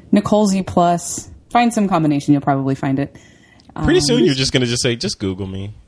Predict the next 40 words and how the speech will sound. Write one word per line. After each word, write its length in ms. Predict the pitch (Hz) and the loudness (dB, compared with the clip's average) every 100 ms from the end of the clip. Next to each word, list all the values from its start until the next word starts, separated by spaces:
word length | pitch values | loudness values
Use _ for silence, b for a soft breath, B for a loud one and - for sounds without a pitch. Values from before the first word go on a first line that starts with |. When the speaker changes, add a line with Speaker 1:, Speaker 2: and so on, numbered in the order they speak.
| 202 | -18
Speaker 2:
You 100 | 135 | -10
know, 60 | 127 | -2
Speaker 1:
Just, 200 | 214 165 151 | -2 -2 -8
Speaker 2:
just 220 | - 202 | -6 2
Speaker 1:
you 80 | 240 | 4
Speaker 2:
Google 120 | 262 277 - | 4 2 0
Speaker 1:
know, 60 | - | -2
Speaker 2:
me. 60 | - | -2
I 120 | 170 | 2
Speaker 1:
Goo- 60 | - | 4
Speaker 2:
own 200 | 135 131 | 2 2
Google. 360 | 127 123 123 | 0 0 -2
Just 260 | 120 139 - | -4 -6 -6
Google 280 | 113 95 - | -8 -8 -10
me. 100 | - - _ | -18 -20 _
<laughs> 240 | - - | -20 -12
Speaker 1:
Google 220 | 220 220 220 | -4 2 4
Nicole 300 | 202 170 151 | 4 2 0
Z. 280 | 143 143 151 _ B B B | -2 -4 -6 _ B B B
Speaker 2:
There 160 | - 117 | -6 -4
you 80 | 127 | -2
go, 200 | 143 127 | -4 -4
Nicole 300 | 127 139 147 | -6 -2 -2
Z. 100 | 123 | -2
You'll 160 | 110 110 | -4 -4
be 120 | 127 | -6
at 60 | 120 | -8
the 80 | |
top. 300 | - 131 98 _ b b b b b b b | -8 -10 -12 _ b b b b b b b
And 300 | 123 127 135 | -2 0 0
speaking 440 | 131 170 165 160 151 | -2 -4 -2 -2 0
of 160 | 127 | -4
people 260 | - 151 147 | -4 -6 -2
that 160 | 139 127 | 0 0
are 160 | 123 | 0
omnipresent 840 | 123 123 135 131 160 147 151 160 - - | -2 -2 -2 -2 -2 0 -2 -4 -6 -4
online, 520 | 135 135 131 135 151 | -2 0 -2 -2 -2
Mister 200 | 143 135 | -4 -4
Rick 160 | 139 | -4
Sammon, 520 | - 143 160 135 101 | -2 -2 0 -2 -4